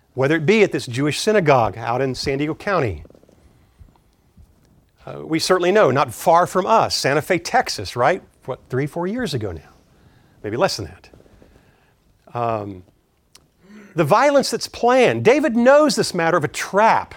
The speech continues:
that's being set here for him. We also get a little bit more information about this matter of his pathway, what the Lord knows about him. He's in a cave. We're told that because of the, uh, the title in this psalm up above there.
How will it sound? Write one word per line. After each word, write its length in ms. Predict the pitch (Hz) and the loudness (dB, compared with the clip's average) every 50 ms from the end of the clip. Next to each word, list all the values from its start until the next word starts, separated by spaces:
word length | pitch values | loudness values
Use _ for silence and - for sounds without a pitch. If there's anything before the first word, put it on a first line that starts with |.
| - | -10
that's 140 | - 135 - | -10 -10 -8
being 260 | - - 180 160 147 | -4 -2 -2 -2 0
set 440 | - - - - - 220 220 - - | 0 -2 0 2 2 2 2 0 -4
here 240 | - 160 139 107 92 | -4 -4 -4 -4 -4
for 180 | - - 120 | -6 -8 -8
him. 320 | 95 82 117 98 73 76 - _ _ _ _ _ _ _ _ _ _ _ _ _ _ _ _ _ _ _ _ _ _ _ _ _ _ _ _ _ _ _ _ - | -6 -4 -4 -4 -4 -6 -12 _ _ _ _ _ _ _ _ _ _ _ _ _ _ _ _ _ _ _ _ _ _ _ _ _ _ _ _ _ _ _ _ -2
We 100 | 135 123 | 2 2
also 220 | 139 160 - 220 | 2 2 2 0
get 100 | 196 208 | -2 0
a 40 | 220 | 0
little 120 | 226 214 240 | 0 0 2
bit 60 | 214 | 2
more 120 | 208 214 | 2 0
information 720 | 202 - 214 202 202 202 170 143 - - 131 123 151 160 - _ - | 0 0 0 0 2 2 2 2 0 -4 -6 -6 -8 -10 -12 _ -6
about 220 | 127 131 135 - | -2 -2 -2 -2
this 140 | 156 135 - | -2 -4 -4
matter 280 | 151 139 139 143 156 | -2 -2 0 0 0
of 60 | 151 135 | -2 -4
his 100 | 151 - | -6 -8
pathway, 560 | - - - 180 170 165 147 - 123 104 92 | -10 -10 -6 -4 -2 -2 -2 -4 -8 -10 -8
what 140 | 98 117 110 | -8 -8 -6
the 80 | 127 110 | -6 -4
Lord 240 | 117 123 123 117 | -4 -4 -4 -4
knows 280 | 123 127 139 151 156 127 | -2 -2 -2 -2 -2 -2
about 300 | 135 107 110 95 90 90 | -4 -4 -4 -6 -6 -6
him. 260 | - 101 87 80 82 - _ _ _ _ | -8 -10 -10 -10 -14 -18 _ _ _ _
He's 220 | _ - 131 104 | _ -10 -8 -6
in 80 | 120 113 | -4 -4
a 60 | 123 | -6
cave. 640 | 120 - - 190 170 139 123 104 90 92 - - - _ _ _ _ - - - - | -6 -4 -2 0 2 2 2 0 -4 -8 -14 -18 -20 _ _ _ _ -20 -20 -14 -8
We're 140 | - 151 151 | -4 -4 -4
told 420 | - - - 196 202 208 214 202 147 | -4 0 2 4 6 6 6 4 4
that 260 | 139 123 120 143 127 | 4 2 2 2 0
because 440 | 143 131 - 156 147 147 143 - - | -4 -6 -2 0 2 2 2 0 2
of 340 | 156 143 143 139 120 - - - - - - - - - - _ _ - | 2 4 4 4 2 -2 -12 -20 -20 -20 -20 -20 -20 -20 -20 _ _ -14
the, 380 | - 113 139 139 139 135 139 139 - - - - _ _ _ _ - | -6 -2 0 0 0 0 -2 -6 -10 -20 -20 -20 _ _ _ _ -12
uh, 60 | - | -4
the 100 | 131 127 | -2 -2
title 540 | 135 - - - - 180 196 240 226 196 160 | -2 -2 -4 -2 0 2 2 2 2 0 0
in 120 | 135 127 117 | 0 -2 -2
this 140 | 117 113 | -2 0
psalm 340 | - - - 139 123 117 113 | 0 0 0 0 -2 -2 -2
up 140 | 113 107 - | -4 -4 -4
above 380 | 120 110 107 175 214 196 143 123 | -4 0 2 2 2 2 2 0
there. 320 | 117 107 113 143 170 160 | 0 0 0 0 -2 -4